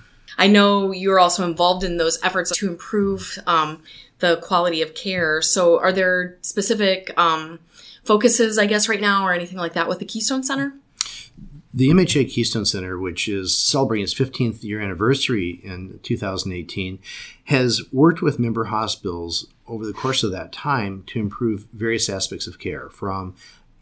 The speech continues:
Speaker 2: intensive care unit, uh, uh,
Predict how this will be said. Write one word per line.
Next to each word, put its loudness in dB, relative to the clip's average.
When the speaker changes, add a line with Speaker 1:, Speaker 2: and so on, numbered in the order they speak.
Speaker 2:
intensive -2
care 0
unit, -4
uh, -10
uh, -16